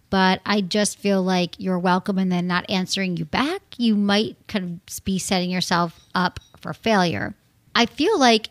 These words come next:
the fact that you want to let go more and you want to have another, like, fling, that there's plenty of guys in every single town. So I feel like you can find somebody else to kind of,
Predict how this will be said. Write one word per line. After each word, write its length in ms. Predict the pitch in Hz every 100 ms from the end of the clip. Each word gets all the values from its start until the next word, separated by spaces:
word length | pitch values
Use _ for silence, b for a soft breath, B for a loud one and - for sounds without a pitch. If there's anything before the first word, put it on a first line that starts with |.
| _
the 100 | 208
fact 300 | 220 262 302
that 80 | 254
you 160 | 240 208
want 260 | 190 196 -
to 120 | 202
let 240 | 180 180
go 180 | 190 190
more 300 | 196 196 190
and 100 | 185
you 80 | 170
want 200 | 180 185
to 40 |
have 240 | 180 180 180
another, 320 | 180 180 170
like, 300 | 170 170 - _ _ _ _ _ -
fling, 720 | - 240 294 247 180 190 196 b b b 196
that 340 | 202 202 - _ -
there's 120 | 240
plenty 380 | - - 320 302
of 60 | 226
guys 360 | 233 214 180
in 120 | 180
every 340 | - 208 185 190
single 280 | - 180 -
town. 440 | - 226 175 -
So 100 | -
I 160 | - 226
feel 180 | 254 214
like 180 | 202
you 80 | 196
can 180 | - 185
find 400 | - 196 196 185
somebody 440 | - 190 185 175 -
else 440 | 190 170 139 - - b b b
to 80 | -
kind 320 | - 190 175
of, 260 | 170 160 -